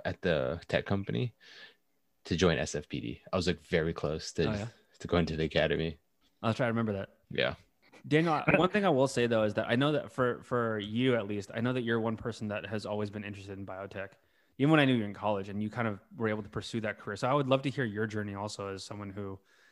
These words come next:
Speaker 2: had an interest in that field and was able to get a job in that field. Like, do you feel like you're following what you've always wanted to do?
Speaker 3: So that's an actually, that's a really interesting question because coming out of college, I thought I wanted to pursue medicine, not biotech.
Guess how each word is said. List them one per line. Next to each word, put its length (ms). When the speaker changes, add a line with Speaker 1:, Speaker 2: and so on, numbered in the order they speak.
Speaker 2:
had 160
an 60
interest 260
in 80
that 160
field 280
and 220
was 200
able 100
to 80
get 240
a 60
job 240
in 80
that 160
field. 300
Like, 100
do 100
you 100
feel 260
like 280
you're 80
following 540
what 100
you've 160
always 220
wanted 320
to 40
do? 140
Speaker 3:
So 140
that's 180
an 80
actually, 580
that's 180
a 60
really 180
interesting 360
question 340
because 640
coming 300
out 200
of 80
college, 440
I 100
thought 440
I 80
wanted 320
to 80
pursue 320
medicine, 500
not 340
biotech. 500